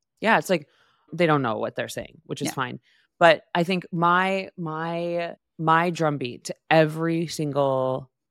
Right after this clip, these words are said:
Speaker 1: C E O or founder, anyone I am talking to is, "You don't need to do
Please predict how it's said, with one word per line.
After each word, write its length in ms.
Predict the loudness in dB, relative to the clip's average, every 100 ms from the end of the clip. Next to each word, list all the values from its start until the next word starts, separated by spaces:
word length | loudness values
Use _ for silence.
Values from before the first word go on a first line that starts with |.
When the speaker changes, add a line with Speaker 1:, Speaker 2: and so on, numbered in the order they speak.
| _ -12
Speaker 1:
C 280 | -6 -6 0
E 180 | 4 4
O 500 | 6 4 4 0 -2
or 120 | -8
founder, 300 | -4 -4 -2 -2
anyone 540 | -2 0 -4 -6 -12 _ _ _
I 80 | -4
am 120 | -4
talking 300 | -4 -6 -8
to 140 | -14 -12
is, 400 | -10 -12 -16 -20 _ _ _ _
"You 200 | -4 2
don't 220 | 4 4 2
need 220 | 0 0
to 120 | -2
do 600 | -2 -2 0 -2 -6 -12